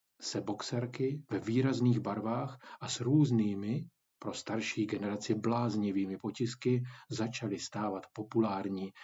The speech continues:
mezi mladými muži. To byla doba, kdy si mladíci potahovali své volné džíny tak nízko, aby byly boxerky vidět.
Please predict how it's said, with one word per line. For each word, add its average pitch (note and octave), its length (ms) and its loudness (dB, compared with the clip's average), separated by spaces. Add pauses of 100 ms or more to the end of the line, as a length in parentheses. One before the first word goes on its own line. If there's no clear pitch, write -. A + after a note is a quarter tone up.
(140)
mezi G#2+ 220 0
mladými G2+ 480 -2
muži. A2 340 0 (220)
To A#2 100 -2
byla G#2+ 240 4
doba, A2+ 540 2 (320)
kdy G2+ 340 2
si F#2 520 -4 (540)
mladíci G#2+ 960 0 (360)
potahovali F#2 720 -2
své F2 360 -6
volné G#2+ 560 2
džíny G2+ 540 -2 (240)
tak D3+ 260 0
nízko, F#2+ 640 -8 (180)
aby G#2 240 -2
byly F2+ 420 -8 (200)
boxerky - 800 -8
vidět. - 400 -8